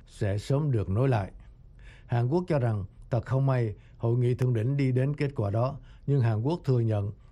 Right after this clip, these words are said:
là cũng có những bước tích cực và dường như các cuộc thảo luận đã đạt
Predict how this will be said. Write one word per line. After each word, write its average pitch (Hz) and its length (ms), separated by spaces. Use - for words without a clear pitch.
là 117 180
cũng 127 200
có 139 120
những 139 240
bước 151 240
tích 170 180
cực 107 200
và 120 120
dường 117 360
như 139 120
các 151 180
cuộc 113 200
thảo 127 200
luận 117 280
đã 127 80
đạt 113 220